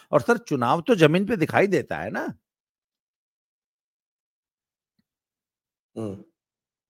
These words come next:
Speaker 1: और सर, चुनाव दोनों पार्टी मिलके गर्माती है। एक पार्टी ठंडी पड़ी रहेगी, तो दूसरी कहाँ तक गर्म करेगी चीज, माहौल को?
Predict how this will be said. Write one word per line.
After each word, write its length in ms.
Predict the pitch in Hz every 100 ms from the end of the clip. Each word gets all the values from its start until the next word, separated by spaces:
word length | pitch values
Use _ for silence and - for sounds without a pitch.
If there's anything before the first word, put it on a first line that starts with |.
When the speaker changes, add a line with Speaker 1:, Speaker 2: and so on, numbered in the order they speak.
| _ _ _ _
Speaker 1:
और 120 | 110 123
सर, 200 | 170 - _
चुनाव 840 | - 139 127 120 165 233 247 - - _ _ _ _ _ _ _ _ _ _ _ _ _ _ _
दोनों 560 | 110 151 175 190 233 277
पार्टी 500 | 269 175 175 175 294
मिलके 440 | 214 202 254 247
गर्माती 600 | 208 202 196 180 - 151
है। 320 | 110 101 60 - _ _ _ _ _ _ _ _ _ _ _ _ _ _ _ -
एक 360 | 240 285 233 208
पार्टी 460 | 226 226 220 175 254
ठंडी 500 | 208 - 180 196 233
पड़ी 360 | 220 190 190 226
रहेगी, 960 | 180 139 160 110 123 104 95 104 185 _ _ _ _ _ _ -
तो 80 |
दूसरी 480 | 208 170 220 - 269
कहाँ 340 | - 202 - - -
तक 160 | - 302
गर्म 260 | 262 240
करेगी 400 | 196 175 151 143
चीज, 320 | 123 135 107 - _ 151 147 160
माहौल 400 | 170 151 147 131
को? 280 | 95 82 78